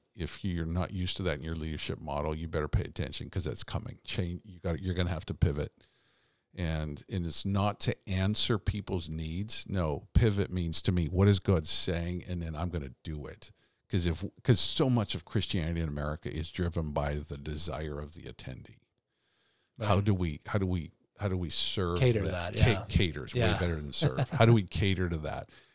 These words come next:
Speaker 1: And so that's a humanistic, that to me is ag-, agnosticism. It's how do we
Speaker 2: Man-centered.
Speaker 1: a man-centered journey. And I don't wanna be a part of a group of people that do that.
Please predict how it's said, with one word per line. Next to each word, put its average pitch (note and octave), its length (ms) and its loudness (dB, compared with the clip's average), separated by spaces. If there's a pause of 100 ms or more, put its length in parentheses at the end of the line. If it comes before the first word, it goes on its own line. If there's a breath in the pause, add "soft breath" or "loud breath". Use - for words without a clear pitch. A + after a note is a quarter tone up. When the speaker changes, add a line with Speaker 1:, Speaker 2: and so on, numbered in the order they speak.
(120 soft breath)
Speaker 1:
And F#2+ 220 2
so - 140 2
that's G#2 300 4
a D#2+ 200 4 (160)
humanistic, F#2 840 0
that F#2+ 220 0
to A2+ 100 4
me E2+ 240 2
is D#2 320 -4 (140)
ag-, F2 200 -2 (240)
agnosticism. E2 880 -6
It's D2+ 300 -4
how G2 200 -2
do G2 140 -4
we A#2+ 100 -4
Speaker 2:
Man-centered. A#2+ 640 0
Speaker 1:
a B2 60 -2
man-centered C3 600 2
journey. G2 420 2 (480 soft breath)
And F2+ 180 2
I F#2+ 80 8
don't G#2 100 6
wanna F#2 140 4
be F2 80 2
a D2+ 60 0
part D#2 220 2
of D2+ 60 -2
a D#2 60 -4
group F2 240 -4
of D#2+ 100 -4
people E2 260 -6
that D2+ 180 -4
do D2+ 140 -4
that. - 280 -2